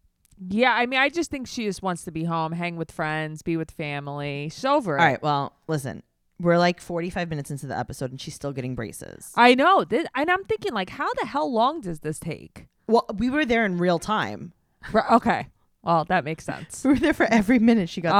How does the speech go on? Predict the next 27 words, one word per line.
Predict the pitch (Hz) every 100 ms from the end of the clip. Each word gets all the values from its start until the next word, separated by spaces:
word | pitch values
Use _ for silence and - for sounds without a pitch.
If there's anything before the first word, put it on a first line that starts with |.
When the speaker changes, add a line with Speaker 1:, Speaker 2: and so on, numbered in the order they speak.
| 202
Speaker 2:
the |
Speaker 1:
Uh-huh. | 196 190 175 180 190 226 285
Speaker 2:
braces. |
So | 254
now | 269 311 339
she | 320
goes | 285 254
home, | 226 196
and | 180
she's | 190
talking | - 196 202
to | 208
Cole | - 160 160
about | 139 131
Grandma | 143 123 127
Donna. | 131 104 110 107 _ - _ _
And | 180 165 160 156 156
Grandma | 165 185 202
Donna's | 190 165 165 165
like, | 156
"Hey, | - 277 269
what | 233 220 220
weekend | 285 294 247 220
are |
we | 208
gonna | 196 208
get | 202 202 196 170